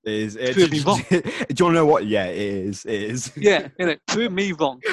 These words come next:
Speaker 1: Bro, I can't. Yeah, it's a solid s-, show.
Speaker 2: Yeah. Yeah, so I forgot what I was gonna say before you interrupted me if you wanted to know about the posters, but
Speaker 1: Yeah,
Speaker 2: there we
Speaker 1: good.
Speaker 2: are.
Speaker 1: Yeah,
Speaker 2: Oh,
Speaker 1: tight, yeah,
Speaker 2: I
Speaker 1: tight
Speaker 2: like it.
Speaker 1: stuff.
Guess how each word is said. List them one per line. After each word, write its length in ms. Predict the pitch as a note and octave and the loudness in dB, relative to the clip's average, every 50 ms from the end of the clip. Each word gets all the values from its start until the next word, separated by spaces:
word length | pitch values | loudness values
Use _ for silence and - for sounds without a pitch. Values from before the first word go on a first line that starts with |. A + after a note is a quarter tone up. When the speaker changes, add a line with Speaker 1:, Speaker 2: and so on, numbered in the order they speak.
| D#4+ - - | -6 -6 -6
Speaker 1:
Bro, 180 | F3+ F3+ E3+ - | -6 -4 -4 -4
I 60 | D3+ C#3+ | -8 -8
can't. 440 | - - E3+ F#3 A3+ A3 - - | -8 -6 -6 -4 -4 -4 -6 -8
Yeah, 160 | E3 F#3 A3+ G#3 | -12 -12 -12 -12
it's 140 | F3+ F#3 | -12 -14
a 40 | D#3+ | -14
solid 340 | - - - D#3+ D3+ D#3 C#3 | -16 -12 -12 -12 -12 -12 -14
s-, 140 | C3+ - - - | -18 -20 -20 -20
show. 220 | - - D#3+ E3+ D#3 C3 | -20 -20 -20 -20 -16 -4
Speaker 2:
Yeah. 260 | - D#3 D3+ D3 C#3 C3+ _ _ _ _ _ _ _ _ _ _ - | 0 2 2 2 0 -2 _ _ _ _ _ _ _ _ _ _ -4
Yeah, 280 | - E3+ E3 D3+ C#3+ | 0 2 2 2 2
so 480 | C3+ - - D#3+ D3 C#3+ C#3+ C#3 C#3 C3 - _ _ _ _ _ _ _ _ _ _ - | 0 -2 -2 -2 0 0 0 -2 -4 -6 -10 _ _ _ _ _ _ _ _ _ _ -10
I 40 | - | -6
forgot 160 | - E3 E3 | 0 0 0
what 100 | C#3 - | 0 -2
I 60 | - | -6
was 60 | C#3 | -4
gonna 0 | |
say 160 | - - F#3 F3 | -2 0 0 0
before 180 | D3+ - C#3+ | -2 -2 -4
you 80 | C#3 - | -6 -6
interrupted 400 | D#3 D3 C#3+ - E3 - - D#3 | -8 -8 -6 -4 -4 -4 -4 -2
me 100 | C3+ C#3 | -2 -2
if 100 | C#3 - | -2 -2
you 60 | C#3+ C3 | -2 -2
wanted 220 | C#3 C3+ C3 C3+ _ _ - | -2 -2 -4 -6 _ _ -6
to 80 | - D3+ | -4 0
know 80 | C3+ C3+ C#3 - | 2 2 2 2
about 160 | E3+ C#3+ - - | 0 -2 -2 -2
the 60 | - - | -4 -4
posters, 480 | C#3+ - - - - D#3 D#3+ D#3+ - - | -2 -2 -2 -2 -2 -4 -6 -8 -8 -4
but 100 | - G3 | 0 2
Speaker 1:
Yeah, 180 | - - C3 G2 G2 _ - | 2 2 0 -4 -8 _ -4
Speaker 2:
there 120 | D#3+ C#3+ C3 | -2 -2 0
we 60 | C3+ | 0
Speaker 1:
good. 100 | D3 E3 | -2 -4
Speaker 2:
are. 320 | - _ _ _ _ - _ _ _ _ _ _ _ _ _ _ _ _ _ _ _ _ _ | -6 _ _ _ _ -20 _ _ _ _ _ _ _ _ _ _ _ _ _ _ _ _ _
Speaker 1:
Yeah, 220 | A2+ B2+ C#3+ B2 G#2 - - | -12 -10 -10 -10 -12 -12 -2
Speaker 2:
Oh, 20 | - | 2
Speaker 1:
tight, 200 | D#3+ E3 B2+ A#2 | 2 4 4 4
yeah, 60 | B2 | 2
Speaker 2:
I 40 | A2+ | 2
Speaker 1:
tight 60 | A#2+ - | 2 0
Speaker 2:
like 60 | - | -2
it. 40 | C3 | -2
Speaker 1:
stuff. 320 | B2 A#2 - - _ _ | -6 -8 -10 -14 _ _